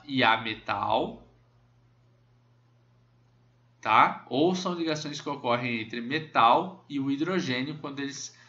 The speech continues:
se comportam aí como hidretos, né, recebendo elétrons. Ah, e não é o caso das propriedades acima também. O caso das propriedades acima são as ligações que a gente chama de ligações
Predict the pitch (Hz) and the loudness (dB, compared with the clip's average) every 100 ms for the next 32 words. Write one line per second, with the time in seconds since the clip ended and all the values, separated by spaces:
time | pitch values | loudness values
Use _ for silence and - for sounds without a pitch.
0 | _ - - - 135 131 123 120 131 120 | _ -16 -12 -6 -6 0 0 0 -4 -4
1 | 123 120 139 151 - 127 135 127 - 101 | -6 -8 -8 -4 -4 -2 0 0 -4 -6
2 | 98 107 - 120 110 110 131 135 104 101 | -2 -2 -4 -8 -6 -4 -2 2 2 0
3 | - - - - - - - _ - 127 | -12 -18 -18 -20 -20 -20 -20 _ 2 4
4 | 135 160 185 185 208 240 202 202 - 151 | 4 2 0 0 0 -2 -2 -2 0 4
5 | 135 156 170 160 160 - 170 156 160 147 | 6 4 -2 -8 -8 -8 -12 -8 -4 0
6 | 139 147 147 147 139 135 185 180 151 156 | -2 -2 -8 -8 -10 -8 -6 -4 -4 -6
7 | - _ - 165 196 190 196 196 185 185 | -18 _ -12 -4 4 6 6 -2 -4 -4
8 | 185 160 151 156 156 - 156 160 175 165 | -4 0 0 0 -6 -8 -10 -8 -4 -4
9 | 156 151 180 196 180 - 160 165 - 151 | -4 -6 -6 -2 -2 -2 -8 -10 -6 -6
10 | 160 - 160 156 151 156 170 151 180 175 | -8 -10 -10 -10 -8 -6 -2 -4 -4 -8
11 | 180 - | -10 -14